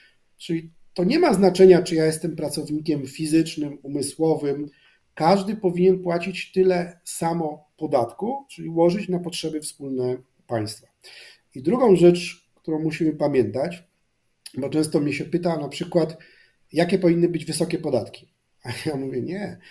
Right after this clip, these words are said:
Pierwsze pytanie, jakie powinny być wysokie wydatki budżetowe?” Bo jeżeli wydatki budżetowe to marnotrawstwo naszych pieniędzy, e, kopanie niepotrzebnych, e, mierzei, e, robienie jakichś inwestycji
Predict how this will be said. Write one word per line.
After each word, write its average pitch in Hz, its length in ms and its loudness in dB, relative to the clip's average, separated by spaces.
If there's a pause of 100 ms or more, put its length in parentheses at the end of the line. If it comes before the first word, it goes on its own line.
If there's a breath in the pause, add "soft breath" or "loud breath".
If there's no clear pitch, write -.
(220 loud breath)
Pierwsze 175 340 2
pytanie, 139 560 -4
jakie 160 320 2
powinny 160 360 -2
być 147 140 -10
wysokie 160 500 -4
wydatki 151 640 2
budżetowe?” 120 640 -4 (600)
Bo 135 160 0
jeżeli 165 600 2 (380 loud breath)
wydatki 160 520 0
budżetowe 160 520 0
to 156 140 -6
marnotrawstwo 160 800 -2
naszych 185 360 -4
pieniędzy, 127 680 0 (220)
e, 123 260 -6
kopanie 165 540 -2
niepotrzebnych, 151 920 -4
e, 135 200 -6
mierzei, 120 540 -2 (440 soft breath)
e, 120 340 2
robienie 170 760 4
jakichś 151 580 -10
inwestycji 156 1000 -4